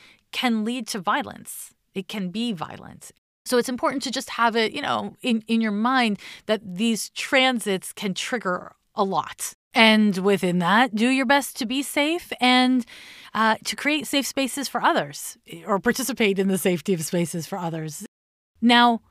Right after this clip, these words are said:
while, yes, sun conjunction to Mars can be, you know, <laughs> a transit where we have a lot of ego shit,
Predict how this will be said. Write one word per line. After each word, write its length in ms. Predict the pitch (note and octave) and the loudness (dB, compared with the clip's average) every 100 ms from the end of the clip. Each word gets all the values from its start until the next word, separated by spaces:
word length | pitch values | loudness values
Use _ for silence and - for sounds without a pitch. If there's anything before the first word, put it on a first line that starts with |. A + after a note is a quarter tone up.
| _ | _
while, 600 | G#3+ G#3 A#3+ B3+ C4 C4 | -4 4 6 6 6 4
yes, 400 | A3 G3 A#3 A#3+ | 0 4 4 4
sun 380 | - - G#3 F#3 | -2 0 2 2
conjunction 400 | F#3 F3+ F3 G3+ | 0 -2 -2 -2
to 100 | G#3+ | 2
Mars 460 | B3 A#3+ A#3+ - - | 4 6 4 -2 -8
can 240 | - F#3 | -4 -2
be, 420 | E3+ F3+ F3 E3+ | 0 0 0 -2
you 180 | F3+ G#3 | -2 -2
know, 300 | F#3+ - B3 | -2 -4 -4
<laughs> 40 | E3 | -4
a 80 | G3+ | -6
transit 500 | - A3+ A#3 A#3 G#3 | -2 0 2 0 -4
where 140 | F#3+ | -4
we 100 | F#3 | -4
have 80 | F#3 | -6
a 40 | |
lot 160 | - - | -6 -8
of 80 | A#3+ | -4
ego 320 | F4 D#4+ D#4 | -2 2 2
shit, 380 | D4+ - D4+ C4+ | 2 -2 0 -2